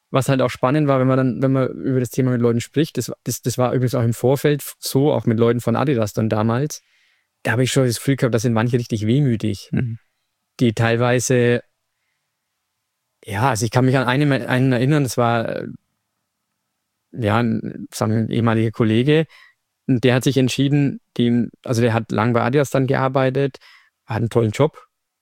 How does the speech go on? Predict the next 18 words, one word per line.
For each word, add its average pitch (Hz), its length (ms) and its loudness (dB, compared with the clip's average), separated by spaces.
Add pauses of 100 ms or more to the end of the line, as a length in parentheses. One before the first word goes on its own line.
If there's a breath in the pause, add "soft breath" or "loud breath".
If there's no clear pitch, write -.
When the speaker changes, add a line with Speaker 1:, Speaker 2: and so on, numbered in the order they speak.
(100)
Speaker 1:
gehabt, - 240 -6
nach 113 180 0
wie 117 80 -2
vor, 139 380 0 (340 loud breath)
hat 123 140 -2
dann 120 200 2
sich 113 160 -2
entschieden, 120 400 0
Familie 143 360 0
zu 123 140 -4
gründen 123 680 0
und, 117 320 -2 (280)
und, 117 360 -2
und 113 280 0
Haus 127 360 0
und 127 120 0
alles 120 220 0
Mögliche. 135 500 0